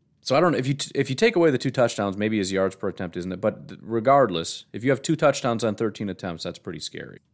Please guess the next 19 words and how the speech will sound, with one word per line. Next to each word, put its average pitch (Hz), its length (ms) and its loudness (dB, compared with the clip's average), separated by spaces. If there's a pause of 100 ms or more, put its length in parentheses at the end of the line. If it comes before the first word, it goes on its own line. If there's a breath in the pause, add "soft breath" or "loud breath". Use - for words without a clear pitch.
(140)
And 139 80 0
actually, 170 220 0
we 123 80 2
can 110 120 0
look 139 140 0
at 78 160 -2
it. - 180 -12
He 113 60 -6
did 196 180 2
only 139 220 2
have, 107 480 0 (420)
so - 140 -8
those 160 180 2
are 147 120 0
his 123 340 0 (160)
averages, 90 480 0
but 107 140 -6
he 104 100 -2
had 101 320 0